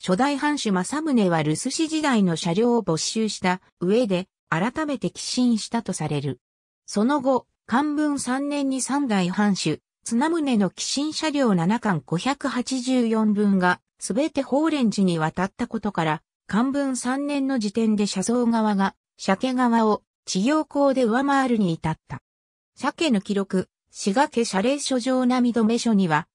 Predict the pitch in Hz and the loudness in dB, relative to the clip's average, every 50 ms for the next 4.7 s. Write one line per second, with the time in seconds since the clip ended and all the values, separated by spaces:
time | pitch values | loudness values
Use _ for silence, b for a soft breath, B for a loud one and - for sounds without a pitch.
0 | _ _ _ - - 196 240 269 262 277 277 269 262 247 - 240 254 269 285 285 | _ _ _ -4 -2 0 0 0 0 -2 -2 -2 -4 -4 -4 -4 -4 -4 -4 -4
1 | 294 285 277 269 262 269 - - 233 208 262 294 302 294 269 302 311 311 294 277 | -4 -4 -4 -2 -4 -4 -2 -2 0 0 2 2 0 -2 -2 -2 -2 -2 -2 -2
2 | - 220 202 190 185 175 165 - 196 - - 220 202 180 170 170 175 - _ _ | 0 0 2 2 2 0 -2 -4 -6 -4 -2 -2 0 0 0 0 -2 -4 _ _
3 | _ _ - - 262 302 320 311 302 262 226 202 190 180 165 156 160 160 156 - | _ _ -4 -2 0 2 2 0 2 0 0 2 2 0 2 0 0 -2 -2 -2
4 | 214 220 220 208 214 196 190 180 - - 180 165 - | -2 0 0 2 2 2 2 0 0 0 -2 -2 -2